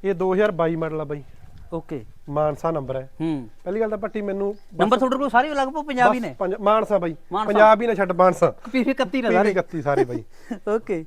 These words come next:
Speaker 1: ਇਹ ਬਾਈ ਹਜ਼ਾਰ ਕੁ ਘੰਟੇ ਦੇ ਲਗਭਗ ਚੱਲਿਆ,
Speaker 2: ਹੂੰ।
Speaker 1: ਬਾਈ ਮਾਡਲ ਹੈ।
Speaker 2: ਠੀਕ ਆ।
Speaker 1: ਤੇ ਇਹ ਤੀਜੇ ਚੌ-, ਤੀਜੇ ਚੌਥੇ ਮਹੀਨੇ ਦਾ ਨਿਕਲਿਆ ਹੋਇਆ ਬਾਈ।
Speaker 2: ਓਕੇ।
Speaker 1: ਮਤਲਬ ਟਰੈਕਟਰ
Speaker 2: ਹੂੰ।
Speaker 1: ਇਹਦੇ ਮਤਲਬ ਜਿਹੜਾ ਰਿਮਾਂ 'ਚ ਵੀ ਬਾਈ ਇਹਦੇ ਅਗਲੇ ਨੇ weight ਖੋਲ ਲਏ।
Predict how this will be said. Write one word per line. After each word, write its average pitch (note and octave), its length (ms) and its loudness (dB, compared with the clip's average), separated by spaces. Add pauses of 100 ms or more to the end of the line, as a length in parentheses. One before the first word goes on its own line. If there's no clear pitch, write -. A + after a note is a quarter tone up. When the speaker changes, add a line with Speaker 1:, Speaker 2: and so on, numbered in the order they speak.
(120)
Speaker 1:
ਇਹ G#3 120 -2
ਬਾਈ G#3 200 -2 (760)
ਹਜ਼ਾਰ F3 260 4
ਕੁ E3+ 120 -10
ਘੰਟੇ G3+ 200 -2
ਦੇ F#3 100 -2
ਲਗਭਗ F3 380 -2
ਚੱਲਿਆ, D3+ 340 -4
Speaker 2:
ਹੂੰ। D#3+ 220 -10
Speaker 1:
ਬਾਈ C#3+ 240 0
ਮਾਡਲ C3 300 -2
ਹੈ। D#3 140 -6 (140)
Speaker 2:
ਠੀਕ F#3+ 220 -6
ਆ। C#3 120 -4 (580)
Speaker 1:
ਤੇ D#3+ 240 -8
ਇਹ F3+ 120 -4
ਤੀਜੇ F3 340 -8
ਚੌ-, G3 140 -6
ਤੀਜੇ F3+ 280 -8
ਚੌਥੇ G3 220 -2
ਮਹੀਨੇ G#3 160 -4
ਦਾ F#3+ 60 -2
ਨਿਕਲਿਆ F#3 280 -2
ਹੋਇਆ E3+ 120 -2
ਬਾਈ। B2+ 160 -8 (220)
Speaker 2:
ਓਕੇ। F#3+ 340 -6
Speaker 1:
ਮਤਲਬ D3+ 200 -6
ਟਰੈਕਟਰ D#3+ 480 -6 (400)
Speaker 2:
ਹੂੰ। F3 80 -4
Speaker 1:
ਇਹਦੇ F3 120 -4
ਮਤਲਬ D#3+ 320 -8
ਜਿਹੜਾ E3 340 -2
ਰਿਮਾਂ D3+ 360 -6
'ਚ D#3+ 60 -8
ਵੀ D#3+ 100 -10
ਬਾਈ D#3+ 180 -6
ਇਹਦੇ E3 180 -6
ਅਗਲੇ D3 180 -8
ਨੇ D3+ 100 -8
weight C3 260 -8
ਖੋਲ A#2+ 280 -10
ਲਏ। B2 100 -14